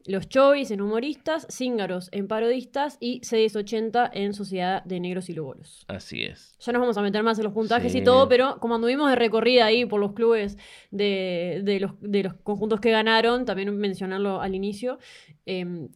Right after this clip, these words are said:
Speaker 1: fue una corrida de club en club que estuvo, estuvo buenísima. Después fuimos al Club Amanecer, donde estaban los Chovis, los, los humoristas, que ganaron, y también el ambiente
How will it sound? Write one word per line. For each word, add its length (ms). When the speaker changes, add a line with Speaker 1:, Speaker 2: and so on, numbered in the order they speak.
Speaker 1:
fue 840
una 340
corrida 420
de 180
club 220
en 120
club 320
que 100
estuvo, 340
estuvo 260
buenísima. 560
Después 280
fuimos 240
al 120
Club 140
Amanecer, 560
donde 160
estaban 240
los 140
Chovis, 300
los, 160
los 200
humoristas, 760
que 120
ganaron, 760
y 240
también 560
el 140
ambiente 520